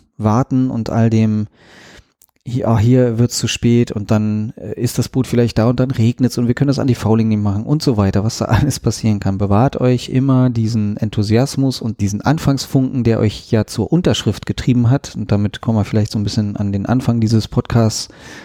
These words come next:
Dieses, „Ey, komm, ich will das jetzt.“ Das bewahrt euch das und erinnert euch immer daran, warum ihr damals unterschrieben habt, weil das wird kommen.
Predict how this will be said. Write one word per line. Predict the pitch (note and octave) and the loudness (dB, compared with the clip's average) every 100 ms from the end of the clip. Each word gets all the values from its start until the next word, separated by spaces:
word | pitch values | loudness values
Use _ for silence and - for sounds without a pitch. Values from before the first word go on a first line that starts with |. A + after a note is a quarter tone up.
| - _ - | -20 _ 0
Dieses, | A2 A2 G2+ - | 4 2 0 -6
„Ey, | - A2 | -2 -2
komm, | - A2+ G2+ | 0 -2 -2
ich | - - | -4 0
will | A2 | 2
das | G#2+ | 2
jetzt.“ | G2+ G#2 - - _ _ _ | 0 -2 -4 -14 _ _ _
Das | - A2+ - - - - | -2 -2 -4 -6 -10 -6
bewahrt | A#2+ G#2+ A#2+ - | -2 0 0 0
euch | C3+ C3 | -4 0
das | C3 B2 A#2+ | 0 0 -4
und | A2+ | -6
erinnert | - A#2 C#3+ B2+ | 0 2 2 2
euch | A#2 | -2
immer | - B2+ A#2+ | 0 2 4
daran, | A2+ A2+ A#2 | 2 2 2
warum | G#2+ C3 | 0 2
ihr | B2 | 2
damals | A2+ A2 G#2 | 2 2 0
unterschrieben | G#2+ F#2+ - G2 F2+ | -2 -2 0 -2 -2
habt, | F2 - - | -4 -6 0
weil | G#2+ | 2
das | A#2 - - - - - | 2 -2 -8 -12 -16 -4
wird | A2 C#3 - | 0 0 0
kommen. | C3+ C#3 D#3+ | 0 0 -2